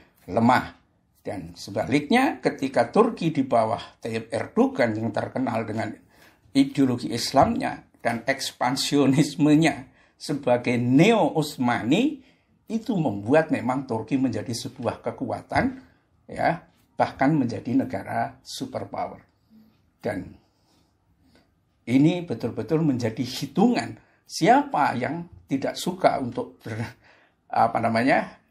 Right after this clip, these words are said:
apa namanya, menjalin hubungan diplomatik dengan Turki, yang terpukul adalah pihak itu. Amerika tidak berdaya di dalam menarik Turki supaya masuk ke dalam orbitnya. Begitu juga dengan Rusia,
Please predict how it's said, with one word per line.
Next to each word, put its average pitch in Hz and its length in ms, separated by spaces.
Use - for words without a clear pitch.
apa 117 320
namanya, 123 240
menjalin 160 560
hubungan 143 320
diplomatik 127 480
dengan 113 320
Turki, 151 400
yang 127 240
terpukul 139 480
adalah 107 400
pihak 117 240
itu. - 240
Amerika 202 480
tidak 139 240
berdaya 131 480
di 104 160
dalam 113 400
menarik 139 720
Turki 147 320
supaya 123 320
masuk 120 320
ke 113 80
dalam 107 320
orbitnya. 101 560
Begitu 135 480
juga 127 160
dengan 151 240
Rusia, 123 400